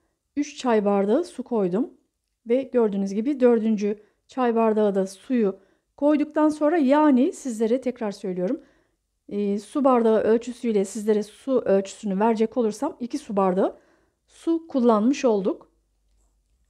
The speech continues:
Ve, e, yarım limonun da suyunu sıkmıştım. İçine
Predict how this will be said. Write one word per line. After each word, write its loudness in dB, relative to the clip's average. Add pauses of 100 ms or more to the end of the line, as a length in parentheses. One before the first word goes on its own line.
Ve, 4
e, -2
yarım 4
limonun 4
da 0
suyunu -2
sıkmıştım. -8
İçine -2